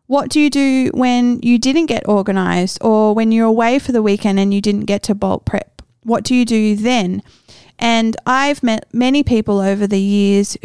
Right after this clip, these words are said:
who say they only eat healthy when they're organised. And then when I ask them how often they're organised, they're like, "Oh, you know, not <laughs> every week." And so if being a healthy eater is relying on you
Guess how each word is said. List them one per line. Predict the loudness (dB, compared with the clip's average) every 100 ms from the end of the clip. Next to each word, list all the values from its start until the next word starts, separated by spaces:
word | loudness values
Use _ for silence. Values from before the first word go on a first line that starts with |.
| 0
who | 2 4 2
say | 0 0 2 2
they | 2 0 0 -2 _ _ _ _
only | 0 2 0
eat | 0 -2
healthy | 0 -2 0 0 0
when | 0 0
they're | -2
organised. | 2 2 2 0 0 0 0 -4 -16 -20 _ _ _ _
And | 0 0
then | 2
when | 0
I | 0 0
ask | 0 0 -2
them | -2 0
how | 0 0
often | 0 -2 -2 -2 -2 -4
they're | -4 -2
organised, | -2 -2 -4 -2 -2 -4 -8 -16 -18 _ _ _
they're | -6 -4
like, | -4 -6 -6
"Oh, | -2 0 2 2 0 -4 _
you | 0
know, | 2 2 2 0 -2 _ -4
not | -2 0
<laughs> |
every | 0 2 2
week." | 4 2 -2 -10 -18 -18 -8
And | -4
so | -2 0 0 -2 -8 _ _ _ -2
if | 0 0 -4 -4
being | 0 2
a | 2
healthy | 2 0 -2
eater | -4 -2 0 2 0 0
is | -2
relying | 0 0 2 2 2 2 2 0 -2 -2
on | 0 0 0 0
you | 0 0 0 -2 -4